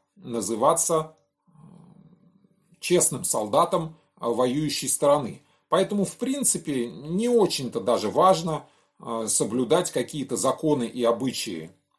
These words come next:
войны относительно пленных, взятых, э, на территории Советского Союза.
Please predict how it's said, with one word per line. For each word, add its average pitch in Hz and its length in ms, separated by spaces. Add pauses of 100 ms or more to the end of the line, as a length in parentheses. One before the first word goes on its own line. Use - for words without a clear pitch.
(260)
войны 139 600 (440)
относительно 135 640
пленных, 208 680 (540)
взятых, 143 840 (300)
э, - 40
на 120 480
территории 135 480
Советского 117 520
Союза. 95 580